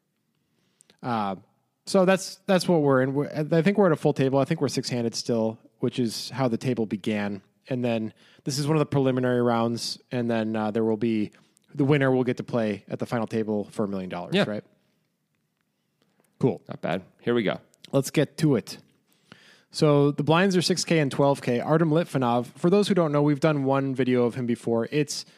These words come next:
Speaker 1: hilarious because he's a funny dude and he's easily exasperated.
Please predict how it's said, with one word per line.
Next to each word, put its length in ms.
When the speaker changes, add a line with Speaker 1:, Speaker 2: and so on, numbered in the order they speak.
Speaker 1:
hilarious 720
because 500
he's 400
a 140
funny 400
dude 340
and 220
he's 160
easily 360
exasperated. 840